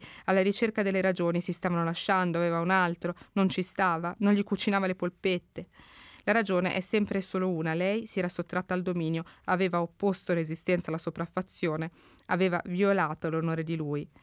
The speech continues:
Questi restano delitti d'onore. Lei si era ribellata al contratto sessuale originario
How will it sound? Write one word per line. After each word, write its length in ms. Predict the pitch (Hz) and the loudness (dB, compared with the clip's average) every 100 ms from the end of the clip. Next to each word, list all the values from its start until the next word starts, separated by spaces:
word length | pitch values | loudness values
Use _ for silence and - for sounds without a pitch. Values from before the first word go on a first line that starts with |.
| - _ | -20 _
Questi 500 | - 220 226 - - | 2 2 2 -2 0
restano 400 | 190 190 - 190 | 0 0 0 -2
delitti 480 | 180 175 180 - 165 | 0 -2 -2 -4 -2
d'onore. 560 | 175 175 160 160 160 180 | 0 2 0 -2 -4 0
Lei 260 | 185 220 | 2 2
si 120 | 226 190 | 2 0
era 120 | 170 | 0
ribellata 500 | 165 160 165 165 170 | 0 0 0 -2 -2
al 100 | 165 | -2
contratto 480 | 175 170 175 180 170 | -2 0 0 -2 -4
sessuale 460 | 170 - 175 175 | -6 -4 -2 0
originario 580 | 160 165 180 196 214 | 0 -2 0 0 0